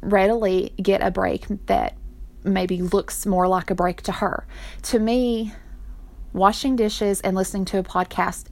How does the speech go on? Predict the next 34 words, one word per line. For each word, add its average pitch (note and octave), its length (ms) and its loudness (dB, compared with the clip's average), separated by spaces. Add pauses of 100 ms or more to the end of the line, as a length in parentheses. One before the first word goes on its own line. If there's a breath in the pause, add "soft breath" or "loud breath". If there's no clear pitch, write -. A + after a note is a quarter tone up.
is G3+ 220 6
a F#3+ 80 0
break - 360 -2
in F#3 140 2
my F3+ 160 0
life. F3 380 -4 (400 loud breath)
And G#3 360 6
I A3 120 8
just C#4+ 220 -2
kinda C4+ 240 2
wanted G#3 300 0
to G#3 60 0
bring G3 260 2
awareness F#3 520 0
and F#3 160 0
point F#3 320 0
that F3+ 180 2
out, F3 320 0
that, F3+ 300 0 (1300 loud breath)
and A3+ 160 6
I A3+ 120 6
kind C#4+ 400 2
of, D4 280 6
you A#3+ 80 4
know, G#3+ 180 4
I A3 140 8
don't, D4 220 2 (280 loud breath)
I A#3 60 8
really C4+ 320 4
don't A#3+ 200 2
think A3 200 2
this G#3 220 -2
woman G3 440 0 (640 loud breath)
was F3+ 560 6